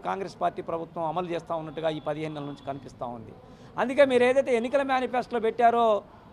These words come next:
నా ప్రభుత్వం రాగానే ఆర్టీసీలో యూనియన్లు అనుమతిస్తా అని తెలియజేశారు. అందుకే తక్షణమే ఆ హామీని అమలు చేయండి, ఎందుకంటే దీనికి ఒక్క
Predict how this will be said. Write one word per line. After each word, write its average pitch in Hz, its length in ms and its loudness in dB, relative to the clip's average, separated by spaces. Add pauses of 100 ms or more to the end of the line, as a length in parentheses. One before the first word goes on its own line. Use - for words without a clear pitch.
(600)
నా 240 100 6 (180)
ప్రభుత్వం 254 440 0
రాగానే 240 400 4 (380)
ఆర్టీసీలో 233 360 0 (100)
యూనియన్లు 220 240 0
అనుమతిస్తా 208 440 -4
అని 180 140 -6
తెలియజేశారు. 165 500 -6
అందుకే 254 220 -2 (100)
తక్షణమే 240 400 -2 (840)
ఆ 202 40 6 (100)
హామీని 233 400 4 (100)
అమలు 208 260 0
చేయండి, 131 360 -6 (200)
ఎందుకంటే 247 380 -2
దీనికి 233 200 -2
ఒక్క 226 120 -10